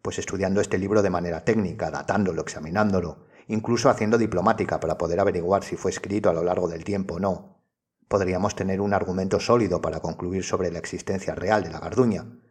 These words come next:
Pero, como suele pasar con estas historias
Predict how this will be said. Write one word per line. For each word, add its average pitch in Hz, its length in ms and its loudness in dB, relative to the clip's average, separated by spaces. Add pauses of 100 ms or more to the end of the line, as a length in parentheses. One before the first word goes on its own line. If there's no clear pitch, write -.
(500)
Pero, 98 280 6 (520)
como 101 180 0
suele 101 240 4
pasar 104 340 4
con 92 140 0
estas 92 280 -2
historias 85 560 0